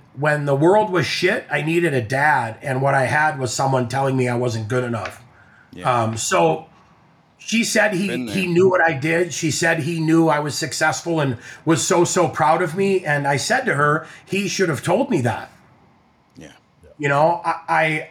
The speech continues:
Speaker 1: I am not my father. I am my mother, and I'm definitely my mom's side of the family. I try my hardest to be a great father to my kids,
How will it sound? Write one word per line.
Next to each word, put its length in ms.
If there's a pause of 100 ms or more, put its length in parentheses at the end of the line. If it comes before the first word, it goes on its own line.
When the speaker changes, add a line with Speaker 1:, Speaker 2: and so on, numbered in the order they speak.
Speaker 1:
I 200
am 300
not 300
my 160
father. 580
I 180
am 120
my 180
mother, 420
and 100
I'm 200
definitely 440
my 160
mom's 560 (200)
side 320
of 60
the 80
family. 520 (100)
I 360 (220)
try 320
my 140
hardest 580 (300)
to 120
be 140
a 80
great 300
father 340
to 120
my 120
kids, 520